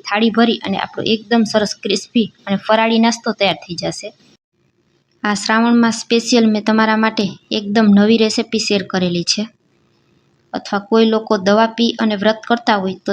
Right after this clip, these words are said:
તે સવારે અને સાંજે આ રીતે ચા સાથે આ મુરક્કું ખાય અને ગોળી પીને પણ વ્રત કરી શકે છે.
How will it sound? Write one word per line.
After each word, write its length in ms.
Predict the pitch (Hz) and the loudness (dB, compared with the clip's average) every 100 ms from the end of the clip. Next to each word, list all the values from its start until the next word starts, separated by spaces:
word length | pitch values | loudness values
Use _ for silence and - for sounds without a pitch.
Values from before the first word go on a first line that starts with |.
| 196 | -4
તે 80 | 214 - | -4 -2
સવારે 340 | 214 226 208 - - | 0 0 0 -4 -4
અને 140 | 208 202 | -4 0
સાંજે 300 | 220 220 208 202 - _ 208 | 2 4 2 -4 -14 _ -4
આ 80 | 214 | -2
રીતે 220 | 220 214 202 | -2 -4 -2
ચા 140 | 214 220 | -2 0
સાથે 260 | 220 214 220 - - | -2 -4 -6 -6 -4
આ 100 | 202 | 0
મુરક્કું 420 | 214 226 220 202 | 0 0 -4 -4
ખાય 200 | - 214 - _ - | -2 -2 -4 _ -6
અને 120 | 202 190 | -2 0
ગોળી 260 | 214 220 - | 2 0 0
પીને 200 | 214 208 | -2 -2
પણ 180 | 202 196 | -2 -2
વ્રત 160 | 202 208 - | -2 -4 -4
કરી 240 | 196 185 | -4 -4
શકે 240 | 175 - 180 | -8 -12 -10
છે. 100 | - | -8